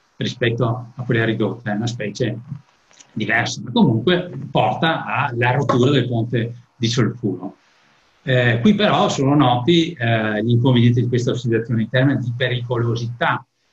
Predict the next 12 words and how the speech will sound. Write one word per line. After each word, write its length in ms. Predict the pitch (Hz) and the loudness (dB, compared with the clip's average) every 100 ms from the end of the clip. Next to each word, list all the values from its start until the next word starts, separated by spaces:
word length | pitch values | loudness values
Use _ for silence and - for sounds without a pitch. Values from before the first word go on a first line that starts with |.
| _ - | _ -4
e 180 | 117 | -2
di 220 | 117 120 - | 0 -4 -6
tossicità 600 | 107 - 113 117 - 170 | -6 -6 -6 -6 0 0
del 240 | 113 107 | 0 -2
cloro, 680 | 127 120 95 107 175 190 135 | 0 0 0 2 2 2 -2
del 220 | 104 104 - | -10 -12 -10
C 180 | 120 110 | -6 -2
L 140 | 156 | 0
due, 560 | 170 143 190 214 - - - | 2 4 4 2 -2 -20 -8
no? 220 | 131 127 123 | -6 -4 -2
Oltre 280 | 127 180 | 0 0
a, 140 | 127 | 0